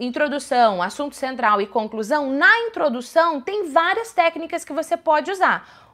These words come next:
Uma delas pode ser quebrar o gelo. Eu, até hoje eu não sei que raio que é quebrar o gelo, mas tudo bem, tá? Eu ensino, por exemplo, como você conquistar a atenção, como você passar autoridade, como você conquistar o público, como você desarmar o público.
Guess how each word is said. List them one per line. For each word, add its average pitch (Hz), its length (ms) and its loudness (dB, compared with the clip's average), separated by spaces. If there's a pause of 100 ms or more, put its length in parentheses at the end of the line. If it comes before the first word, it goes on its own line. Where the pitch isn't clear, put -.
(100)
Uma 480 360 4
delas 247 560 4
pode 480 320 2
ser 339 180 -2
quebrar 254 420 4
o 262 60 2
gelo. 190 280 -4
Eu, 339 80 -4
até 480 260 -8
hoje 320 200 -2
eu 277 40 -6
não 262 80 -10
sei 254 160 -14
que 247 100 -14
raio 208 180 -10
que 247 100 -14
é - 20 -10
quebrar 240 340 -6
o 262 80 -4
gelo, 160 220 -8
mas 220 160 -8
tudo 403 200 -6
bem, 170 320 -6
tá? 233 280 0 (260)
Eu 359 180 8
ensino, 359 380 -4
por 311 140 0
exemplo, 254 360 0
como 277 220 -4
você 247 240 -4
conquistar 247 440 0
a 220 40 4
atenção, 220 640 -4
como 208 180 -6
você 208 220 -6
passar 202 320 0
autoridade, 196 840 0 (220)
como 254 220 -2
você 262 240 2
conquistar 330 640 2
o 285 100 2
público, 294 460 -4
como 339 260 2
você 294 400 2 (320)
desarmar 247 1000 2
o 202 80 -4
público. 185 560 -6